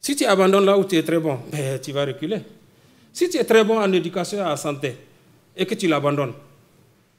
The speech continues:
ben, dans cinq ans, ton éducation et ta santé, elles font.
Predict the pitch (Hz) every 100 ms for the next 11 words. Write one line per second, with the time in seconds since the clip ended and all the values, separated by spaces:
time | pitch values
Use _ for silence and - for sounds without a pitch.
0 | _ 131 127 120 123 123 156 147 190 226
1 | 214 170 147 143 143 147 202 160 135 143
2 | 139 202 156 170 175